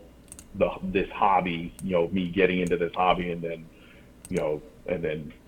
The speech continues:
forming the shop and, and the whole drive of the shop, if you will.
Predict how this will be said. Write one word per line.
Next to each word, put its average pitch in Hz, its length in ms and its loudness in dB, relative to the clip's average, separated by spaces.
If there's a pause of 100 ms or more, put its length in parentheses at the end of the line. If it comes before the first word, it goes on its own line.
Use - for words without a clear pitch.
forming 90 360 6
the 85 80 -2
shop 87 520 4
and, 85 320 -6 (160)
and 80 260 -6 (240)
the - 80 2
whole 85 440 4
drive 87 500 2
of 80 120 -4
the 82 80 -6
shop, 80 360 -2
if 85 180 -8
you 82 100 -8
will. - 340 -6